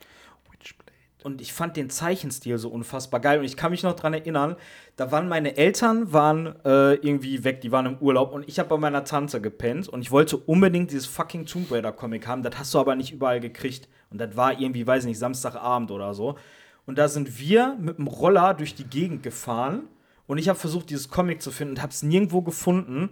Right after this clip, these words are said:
Speaker 2: Und irgendwann war das so, „Ja, es ist sieben Uhr, eigentlich sollte ich schon zu Hause
Speaker 1: Eine
Speaker 2: sein, aber ich will
Speaker 1: Tankstelle
Speaker 2: auch
Speaker 1: oder
Speaker 2: dieses
Speaker 1: Bude?
Speaker 2: Comic haben.“ Hä?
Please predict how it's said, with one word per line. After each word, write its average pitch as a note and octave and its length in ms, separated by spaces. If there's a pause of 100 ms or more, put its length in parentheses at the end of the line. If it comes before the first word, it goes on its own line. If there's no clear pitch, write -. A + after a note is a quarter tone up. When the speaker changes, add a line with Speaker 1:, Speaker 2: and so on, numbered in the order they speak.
(300)
Speaker 2:
Und C#3 220
irgendwann E3+ 260
war D#3+ 80
das D#3 160
so, D3 140
„Ja, B2+ 200
es B2+ 160
ist A#2 140
sieben C3+ 300
Uhr, C#3+ 260
eigentlich B2+ 340
sollte C3 180
ich C3 60
schon C3+ 180
zu B2+ 160
Hause C3+ 340
Speaker 1:
Eine B2 140
Speaker 2:
sein, A#2+ 60
aber B2 100
ich C3+ 120
will C#3+ 80
Speaker 1:
Tankstelle C#3 40
Speaker 2:
auch C3+ 100
Speaker 1:
oder - 40
Speaker 2:
dieses F#3+ 220
Speaker 1:
Bude? - 80
Speaker 2:
Comic D#3 340
haben.“ B2+ 240 (360)
Hä? D#3 160